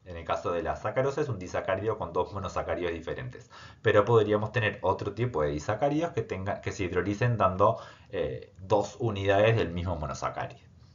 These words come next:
¿sí? Bien, si tenemos más de dos unidades de monosacáridos,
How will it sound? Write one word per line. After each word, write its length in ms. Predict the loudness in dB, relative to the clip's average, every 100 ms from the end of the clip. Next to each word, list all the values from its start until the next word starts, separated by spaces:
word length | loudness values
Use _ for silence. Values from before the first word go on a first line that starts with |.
| -20
¿sí? 300 | -18 -14 -14 -16 -20 -18 -18 _ -10 -8 -8 -8 -8 -6 -6 -6 -8 -8
Bien, 300 | -6 -6 -4
si 140 | 4 6
tenemos 380 | 6 4 4 6
más 180 | 4
de 160 | 4 4
dos 260 | 4 4 2
unidades 460 | 0 2 4 4
de 140 | 2 -2
monosacáridos, 1000 | -4 -4 -4 0 2 4 8 8 4